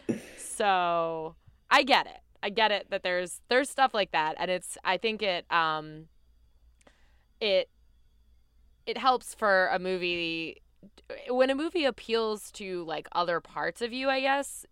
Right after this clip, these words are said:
Speaker 2: y-,
Speaker 1: Yeah.
Speaker 2: other parts of your nature, like, you, you tend to not care as much about, about your brain that's saying, like, "There are so many things that are problematic here."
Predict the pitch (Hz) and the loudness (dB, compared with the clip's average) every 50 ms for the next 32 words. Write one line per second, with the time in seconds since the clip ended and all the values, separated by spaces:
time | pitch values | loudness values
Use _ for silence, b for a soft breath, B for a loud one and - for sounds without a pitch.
0 | _ - 180 170 - - 117 113 101 82 - 202 196 208 202 196 180 - _ _ | _ -8 -8 -8 -2 4 6 6 6 6 4 2 2 2 0 -2 -2 -6 _ _
1 | - 214 214 214 202 220 196 185 185 190 185 180 175 156 _ - _ _ _ _ | 2 4 4 4 2 -4 -6 0 2 2 4 4 2 -2 _ -20 _ _ _ _
2 | _ - 156 190 190 190 175 - 233 226 226 226 196 190 170 165 160 - b b | _ -6 -2 -2 0 0 0 0 0 0 0 0 -2 -2 -2 -2 -4 -8 b b
3 | b b b b b - 190 220 214 202 - - 202 214 214 - 220 208 196 202 | b b b b b -8 -4 -4 -4 -4 -6 -6 -8 -8 -6 0 2 2 2 2
4 | 202 - 202 185 180 180 180 170 170 - - - 214 208 202 196 180 180 180 165 | -2 -2 -2 -2 2 2 2 2 2 -2 -2 -2 0 2 2 2 2 0 -4 -6
5 | 165 - 170 160 151 151 151 - - - - _ _ - - - 185 165 160 151 | -4 -4 0 2 2 2 2 0 -4 -14 -20 _ _ -18 -6 -4 -2 0 2 2
6 | 156 151 143 - _ _ _ _ - 180 185 180 151 165 175 170 170 175 175 175 | 2 2 0 -6 _ _ _ _ -8 -6 -6 -6 -6 -6 -6 -4 -4 -4 -4 -6
7 | 170 175 175 - _ _ _ 190 180 180 - - 170 156 160 160 165 165 160 147 | -6 -8 -12 -16 _ _ _ -6 -6 -6 -4 -4 -2 0 0 0 -2 -4 -6 -6
8 | 143 143 151 - _ - 165 202 233 233 - - 139 139 170 196 208 214 - 311 | -6 -6 -6 -8 _ -2 -2 0 -2 -2 -4 -8 -12 -10 -8 -8 -8 -6 -6 -8
9 | 311 277 233 - - 151 170 170 - 156 147 196 226 240 285 294 262 220 180 - | -6 -6 -6 -6 -6 -8 -8 -6 -6 -6 -6 -4 -4 -2 -2 -2 -2 -2 -4 -4
10 | 180 160 151 151 | -6 -6 -6 -6